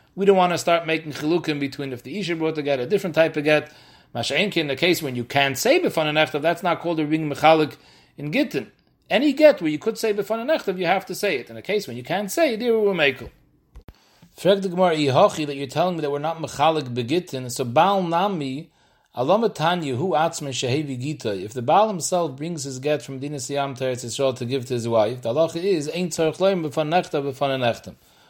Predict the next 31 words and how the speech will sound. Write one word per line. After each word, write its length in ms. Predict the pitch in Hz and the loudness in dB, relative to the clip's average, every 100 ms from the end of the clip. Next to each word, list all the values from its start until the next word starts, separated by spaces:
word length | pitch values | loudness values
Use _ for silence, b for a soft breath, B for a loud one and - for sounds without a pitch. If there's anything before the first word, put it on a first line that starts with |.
| b | b
Why 300 | - 120 170 | -4 -2 -2
not? 400 | 196 220 - - _ b b b b | -2 -2 -4 -12 _ b b b b
Even 240 | - 214 220 | -8 -4 -2
if 80 | |
you're 80 | 170 | -2
telling 240 | 156 190 180 | -2 0 -2
me 60 | |
it's 100 | 143 | -2
the 80 | 156 | -2
Achar 260 | 160 165 147 | 0 -2 -4
Shalamdu, 640 | - 135 117 107 98 120 _ b b b b | -4 2 2 0 -6 -8 _ b b b b
but 80 | 131 | -10
the 60 | 147 | -2
Ma'aser, 340 | 190 226 175 | 0 0 0
we're 60 | 160 | 0
not 180 | 196 | 0
Mechalik 440 | 175 156 165 165 160 | 0 0 2 2 0
in 80 | 147 | -6
Begittin, 460 | 123 117 117 123 | -4 -4 -4 -8
you 100 | 131 | -6
always 280 | 170 196 165 | 0 2 2
have 200 | 160 160 | -2 -2
to 100 | 165 | -6
say 280 | 147 127 120 | -4 -2 -2
B'Fananechta 680 | 127 151 156 196 233 - | -4 -4 -2 -2 -2 -2
B'Fananechtem. 720 | 139 135 156 160 196 196 127 120 | -6 -4 -4 -2 0 -2 -6 -4
Why 220 | 135 165 | 0 2
is 100 | 147 | 0
Baal 400 | 156 190 143 139 | 2 4 4 4
any 160 | 143 | -2
different? 520 | 147 170 - 120 - | -2 -4 -4 -10 -18